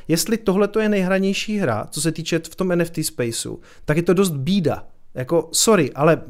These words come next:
o těch, o těch hrách N F T čkových nebo blockchainových se tady bavíme čtyři roky. Nebo u mě na kanálu teda ne, ale já jsem zažil prostě CryptoKitties a tak dále. A po čtyřech letech tady máme něco, co je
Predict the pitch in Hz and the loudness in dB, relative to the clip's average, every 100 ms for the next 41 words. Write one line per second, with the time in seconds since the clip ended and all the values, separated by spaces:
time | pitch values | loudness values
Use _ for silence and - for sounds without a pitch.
0 | 135 - 175 240 - - - - 160 262 | -10 -6 -2 -2 -4 -16 -16 -2 -2 0
1 | 208 160 120 120 208 - - 175 175 175 | -2 0 0 0 -4 -4 -2 0 -2 -4
2 | 165 - 139 135 156 165 170 175 - 151 | -6 -4 -2 -2 0 0 2 2 0 -4
3 | 135 123 131 - - - - 175 196 196 | -2 -4 -6 -12 -20 -12 -6 0 2 2
4 | 190 196 190 - - 202 196 165 - 107 | 2 2 -2 -2 -2 2 4 2 0 -10
5 | - - 156 147 - - 170 180 175 180 | -8 2 4 4 0 -2 2 4 4 4
6 | 170 175 175 180 131 120 196 - - - | 2 2 2 0 0 -2 -6 -12 -18 -2
7 | 147 156 151 180 196 180 180 185 165 165 | 2 4 2 0 -2 0 0 0 -2 -2
8 | 135 113 160 175 190 185 165 185 156 160 | -4 0 0 2 0 -2 -6 -4 -2 -2
9 | 156 127 107 104 - - - 135 165 - | -2 -2 -2 -6 -12 -20 -8 -2 0 0
10 | - 262 254 202 180 185 196 190 190 202 | 2 2 4 4 2 0 0 2 2 2
11 | 185 160 135 120 175 - - - 214 190 | 2 0 -2 -2 -4 -10 -8 2 4 4